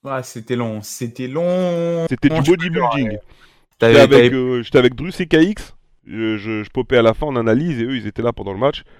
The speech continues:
Speaker 2: Euh, c'était vraiment long. Donc on s'est dit cette semaine, euh, ah, ça va être bizarre, qu'est-ce qui peut se passer, nanana.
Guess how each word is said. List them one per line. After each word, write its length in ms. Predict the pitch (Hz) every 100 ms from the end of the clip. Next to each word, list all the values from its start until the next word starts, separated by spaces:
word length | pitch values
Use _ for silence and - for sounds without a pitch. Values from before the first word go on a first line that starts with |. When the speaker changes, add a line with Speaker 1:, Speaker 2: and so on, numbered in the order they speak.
| _ _ _ -
Speaker 2:
Euh, 180 | 90 95
c'était 340 | - 113 131
vraiment 380 | 113 120 170 175
long. 160 | 139 95 - - _ -
Donc 120 | 101
on 40 |
s'est 120 | 120
dit 100 | 180
cette 160 | 208 185
semaine, 380 | - 180 220 208
euh, 180 | 180 208
ah, 320 | 127 131 123
ça 100 | 131
va 60 | 143
être 100 | 131
bizarre, 420 | 127 135 196 175
qu'est-ce 160 | 139 -
qui 120 | -
peut 120 | 139
se 80 | -
passer, 320 | 110 - 175
nanana. 420 | 139 123 110 98